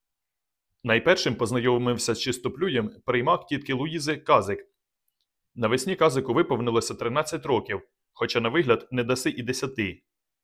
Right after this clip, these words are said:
Маленький, сухий, темна шкіра, уся в синіх цятках від перекоти поля, руки подряпані, шрам через усе чоло навскіз. Казика називали ще й Мауглі,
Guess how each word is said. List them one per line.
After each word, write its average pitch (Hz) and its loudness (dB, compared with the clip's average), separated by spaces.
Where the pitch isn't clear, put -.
Маленький, 117 2
сухий, 123 -2
темна 135 -2
шкіра, 110 0
уся 131 2
в 131 2
синіх 139 -4
цятках 135 0
від 120 -2
перекоти 120 0
поля, 113 0
руки 123 2
подряпані, 113 2
шрам 120 2
через 120 4
усе 123 -4
чоло 110 0
навскіз. 107 -6
Казика 139 2
називали 123 2
ще 143 -2
й 151 -4
Мауглі, 107 2